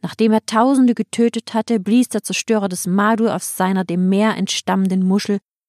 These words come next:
gerade wie der Herr der Himmlischen die Regenwolken füllt. Und von den Pfeilen von Vishnu durchgeschüttelt und mit verwirrten Sinnen durch das Schmettern der Muschel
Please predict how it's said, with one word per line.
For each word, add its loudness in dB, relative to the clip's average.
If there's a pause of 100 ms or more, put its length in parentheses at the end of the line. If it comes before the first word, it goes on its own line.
(420)
gerade 2
wie 2
der -4
Herr 2
der -2
Himmlischen 2
die 0
Regenwolken -2
füllt. -8 (1700)
Und -6
von -2
den -2
Pfeilen 2
von -4
Vishnu 0
durchgeschüttelt -2
und -2
mit 0
verwirrten -2
Sinnen 2
durch 0
das -4
Schmettern 0
der 0
Muschel 0